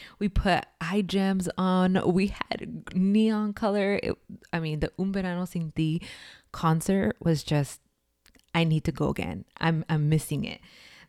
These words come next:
The next thing that I did was I also unplugged from social media a few times. And I noticed that I was starting to feel a little burnt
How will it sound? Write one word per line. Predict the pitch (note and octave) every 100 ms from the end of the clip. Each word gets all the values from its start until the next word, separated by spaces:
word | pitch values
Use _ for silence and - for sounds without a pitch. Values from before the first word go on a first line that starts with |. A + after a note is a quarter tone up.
| -
The | G#3+
next | A3+ G3+ G#3 G#3+
thing | G#3 G3+ A3
that | F#3+ F3 -
I | F3+ F3 F3 F3 E3+
did | E3 E3 E3+ -
was | F3 D#3+ E3 D#3+
I | - -
also | A3+ B3+ E4+ -
unplugged | F#3+ F#3+ - - E3+ D3+ E3 G3+ -
from | - E3+ D#3+
social | - D3 - D3
media | C#3 C#3 D#3+ D#3 -
a |
few | D3+ - D3+
times. | - - B2+ - - - - - - - - -
And | F#3+
I |
noticed | F#3+ F#3+ G3 A#3+
that | - -
I | F3+
was | E3+ F#3+
starting | - G3 A#3 C4
to | C4
feel | A3 G#3+ G3 G3
a | F3
little | E3+ E3+ F3
burnt | - D3+ D#3+ D3+